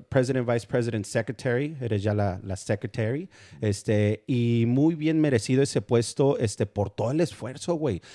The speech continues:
Porque desde el principio, Juan y yo como que necesitábamos eso, ¿verdad? Ocupábamos a una tercera persona que le echara igual de ganas. Porque esto es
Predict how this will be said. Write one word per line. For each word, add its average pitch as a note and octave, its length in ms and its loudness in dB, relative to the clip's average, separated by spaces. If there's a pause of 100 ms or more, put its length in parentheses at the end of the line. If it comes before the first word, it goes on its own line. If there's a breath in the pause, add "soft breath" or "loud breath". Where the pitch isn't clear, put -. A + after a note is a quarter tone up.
(180 loud breath)
Porque C3 300 2
desde B2+ 220 4
el A#2 80 2
principio, C#3+ 680 2
Juan C#3+ 360 -2
y D#3 120 0
yo C3 320 2
como D#3+ 280 -2
que A2+ 180 0
necesitábamos A2 1040 -2
eso, F#2 300 -8
¿verdad? F#2 340 -2 (300 loud breath)
Ocupábamos C3 880 0
a A2+ 80 -2
una C3 300 0
tercera A#2+ 560 -4
persona C#3 520 -4 (440 soft breath)
que G#2+ 100 0
le G2+ 80 0
echara A#2+ 320 0
igual G#2+ 340 -4
de D3 100 -4
ganas. C3 500 -6 (320 soft breath)
Porque C3 240 2
esto C#3 220 -2
es - 260 -6